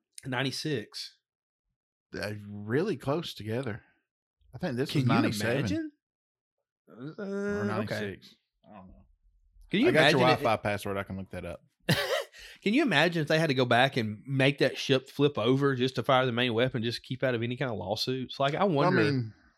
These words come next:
Speaker 1: That's one thing I've always wondered. I've never really thought about Googling, but I've always wondered it. If, if that's a blatant ripoff and they had to go
Speaker 2: ninety-seven,
Speaker 1: back.
Speaker 2: April twenty-seventh of ninety-seven.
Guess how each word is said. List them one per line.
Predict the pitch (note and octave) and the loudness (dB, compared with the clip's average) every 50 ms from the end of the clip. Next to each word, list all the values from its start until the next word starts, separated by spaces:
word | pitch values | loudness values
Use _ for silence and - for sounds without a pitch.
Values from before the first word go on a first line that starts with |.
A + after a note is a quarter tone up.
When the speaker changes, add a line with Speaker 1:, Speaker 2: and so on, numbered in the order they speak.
| _ _ _ _ _ - | _ _ _ _ _ 0
Speaker 1:
That's | - G#3 - - | 2 2 2 2
one | G#3+ A3 G#3+ | 2 0 2
thing | G#3 G3+ F3 | 2 2 2
I've | D#3 D3+ | 4 4
always | D#3 D#3+ D#3+ D3+ C3+ | 4 4 4 2 2
wondered. | D3+ E3 D#3 C3+ | 0 0 2 2
I've | B2+ B2+ B2+ | 2 2 0
never | C3 C3+ C3+ C3+ C3 | 0 0 0 0 0
really | B2 B2+ B2+ B2+ G#2+ G2 G2+ - B2 - - - | -2 -2 -2 -2 -4 -4 -8 -12 -20 -20 -8 -4
thought | - A#2+ B2+ C3+ | 0 2 2 2
about | B2 G#2+ G2 F#2+ G#2 | 2 0 -2 -4 -2
Googling, | G#2 A#2 C3 B2 G#2+ G2 F2+ F#2 F2+ F2+ F#2+ G2+ G#2+ | 0 0 0 0 0 -4 -10 -12 -12 -14 -14 -14 -10
but | G#2+ A2 G2+ | -8 -6 -4
I've | A2+ A2 | -4 -2
always | A#2+ C3+ C3+ G#2+ G2+ F#2+ | -2 -2 -2 -4 -4 -6
wondered | G#2 A#2+ C3 A2 G2 F#2 | -6 -6 -6 -6 -8 -8
it. | F#2 G2 - - _ _ _ _ _ _ _ _ _ _ _ _ _ _ _ _ _ _ _ _ - | -10 -14 -14 -18 _ _ _ _ _ _ _ _ _ _ _ _ _ _ _ _ _ _ _ _ -4
If, | B2 A#2+ A#2 A2+ A2 G#2+ - - _ _ _ _ _ _ _ _ _ _ _ _ _ _ _ _ _ _ _ _ _ _ - - - - A#2+ - - | -2 0 0 -2 -4 -6 -10 -18 _ _ _ _ _ _ _ _ _ _ _ _ _ _ _ _ _ _ _ _ _ _ -20 -16 -14 -14 -14 -10 -4
if | B2+ C#3 B2 - | -2 -2 -2 0
that's | - D3+ C#3+ - | 2 0 2 2
a | C#3+ A#2 | 0 -2
blatant | G#2+ A2 B2+ B2 B2+ D3 D#3 C3+ C#3+ C#3+ | 0 0 0 2 2 2 2 0 -2 -2
ripoff | C3 B2+ C3+ C3 - C#3+ C#3 C#3+ C#3+ C3+ - | 0 0 0 0 0 0 0 0 0 -2 -2
and | B2+ A2+ | -4 -2
they | A#2+ | -2
had | - - C3 B2 | 0 0 0 0
to | |
go | B2 B2 | 0 0
Speaker 2:
ninety-seven, | C3 B2+ A#2+ A#2 - G2+ G2+ | 0 0 0 0 -2 -4 -6
Speaker 1:
back. | F2 | -8
Speaker 2:
April | G#2+ G#2 - - G#2+ | -10 -10 -10 -12 -10
twenty-seventh | - - A#2 A#2 G#2+ - - A2+ A2 A2 G#2 - - | -8 -8 -8 -8 -8 -8 -8 -8 -8 -8 -10 -12 -12
of | G2+ | -12
ninety-seven. | G#2+ G#2 G#2 G2+ - - G2+ F#2+ F2+ F#2 | -10 -10 -10 -10 -10 -10 -10 -10 -10 -10